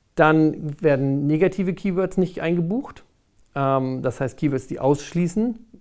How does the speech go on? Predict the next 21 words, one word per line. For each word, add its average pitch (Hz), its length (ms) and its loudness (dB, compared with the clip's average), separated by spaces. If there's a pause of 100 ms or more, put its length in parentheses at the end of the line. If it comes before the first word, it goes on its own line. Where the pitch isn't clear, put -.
wo 135 200 -2
man 131 220 0
nicht, 143 260 -6
wo, 131 200 -10
zu, 127 320 -2
zu 123 160 -4
welchem 127 220 0
Begriff 127 300 -4
man 113 180 -2
nicht 151 260 -4
angezeigt 160 420 -4
werden 160 200 0
möchte. 170 360 -8 (680)
Ähm, 120 760 0
die 131 100 0
ganze, 131 1000 0
äh, - 60 -20 (100)
Kampagnenstruktur, 196 1160 0
Anzeigenstruktur 180 920 0
ist 131 240 -6 (200)
meistens 131 640 -8